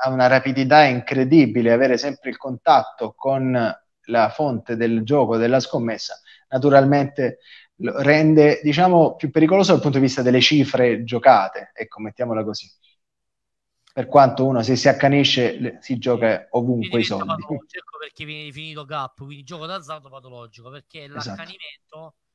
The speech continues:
Speaker 2: è l'accanimento della, del, del gioco d'azzardo. Quindi viene
Speaker 1: Esattamente,
Speaker 2: definito
Speaker 1: fondamentalmente scatta un pensiero quasi ossessivo, un pensiero magico relativo al fatto che possa diventare una fonte di reddito facile o una vincita facile.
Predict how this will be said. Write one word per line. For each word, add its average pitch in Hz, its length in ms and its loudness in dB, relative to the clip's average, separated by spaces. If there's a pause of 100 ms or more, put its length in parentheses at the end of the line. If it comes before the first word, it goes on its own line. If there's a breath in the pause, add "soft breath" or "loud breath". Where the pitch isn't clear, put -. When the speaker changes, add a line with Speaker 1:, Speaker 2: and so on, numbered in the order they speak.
(100)
Speaker 2:
è 143 140 -20
l'accanimento 170 760 -20
della, 131 520 -20 (400)
del, 131 460 -20
del 127 140 -20
gioco 127 200 -20
d'azzardo. 110 640 -20 (320)
Quindi 127 220 -20
viene 135 80 -14
Speaker 1:
Esattamente, 139 640 0
Speaker 2:
definito - 20 -6
Speaker 1:
fondamentalmente 156 1000 6
scatta 135 520 4
un 127 120 0
pensiero 143 480 0
quasi 131 640 2 (320 loud breath)
ossessivo, 131 520 2
un 117 100 2
pensiero 147 380 2
magico 139 480 6
relativo 135 440 6
al 127 120 4
fatto 127 320 4
che 120 140 -2
possa 123 340 -4
diventare 127 540 4
una 123 220 0
fonte 123 440 -4
di 120 140 2
reddito 113 840 0
facile 120 460 4
o 110 120 -6
una 113 320 -6
vincita 117 520 -2
facile. - 460 -2